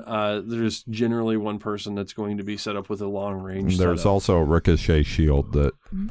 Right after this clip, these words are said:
Speaker 2: you still only get to use a pistol, but you actually can redirect bullets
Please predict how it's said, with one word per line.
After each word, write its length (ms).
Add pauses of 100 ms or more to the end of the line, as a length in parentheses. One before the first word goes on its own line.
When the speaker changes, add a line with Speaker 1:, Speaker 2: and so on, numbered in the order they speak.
(160)
Speaker 2:
you 180
still 300
only 300
get 240
to 80
use 280
a 60
pistol, 460
but 220 (480)
you 160
actually 420
can 220
redirect 600
bullets 680